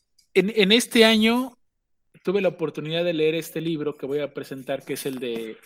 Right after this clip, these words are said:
La muerte en Venecia, de Thomas Mann. Y fíjense que, que fue como un, como un doble golpe, porque prime-,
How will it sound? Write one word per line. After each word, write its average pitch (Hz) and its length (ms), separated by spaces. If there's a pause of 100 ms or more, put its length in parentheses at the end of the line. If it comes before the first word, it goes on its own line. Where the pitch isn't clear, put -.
(160)
La 123 140
muerte 143 300
en 139 80
Venecia, 143 360
de 123 80
Thomas 143 360
Mann. 139 320 (840)
Y 165 100
fíjense 214 500
que, 147 560 (360)
que 165 140
fue 202 140
como 214 240
un, 208 120
como 165 200
un 190 100
doble 208 220
golpe, 165 400
porque 135 480 (1080)
prime-, 180 300